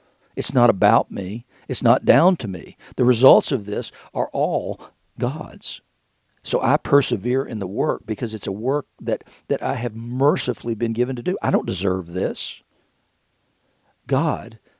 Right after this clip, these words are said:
mercifully gave me this ministry. And so I want to be faithful to what I've been given. But we have renounced disgraceful, underhanded ways. So we're being transformed,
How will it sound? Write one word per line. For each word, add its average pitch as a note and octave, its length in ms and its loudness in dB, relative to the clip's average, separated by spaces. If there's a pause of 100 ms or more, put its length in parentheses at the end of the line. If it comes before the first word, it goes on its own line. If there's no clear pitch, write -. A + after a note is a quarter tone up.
(160)
mercifully B2 800 -2 (180)
gave A#2+ 320 0
me A2 160 -2
this F#2+ 280 -8
ministry. G2+ 580 -8 (240)
And A2 100 0
so F#2 120 0
I A#2 80 8
want D#3 120 8
to B2 60 4
be A#2 80 2
faithful B2+ 600 4
to A2+ 120 -4
what G2+ 140 2
I've G2 100 4
been G2 140 -4
given. E2+ 320 -12 (800)
But C3+ 100 0
we B2+ 160 2
have A2 140 4
renounced A2 720 -2 (360)
disgraceful, A#2+ 760 0 (100)
underhanded A2+ 720 4
ways. C#3 680 0 (320)
So - 160 0
we're C#3 220 4
being C3+ 260 2
transformed, C3+ 920 2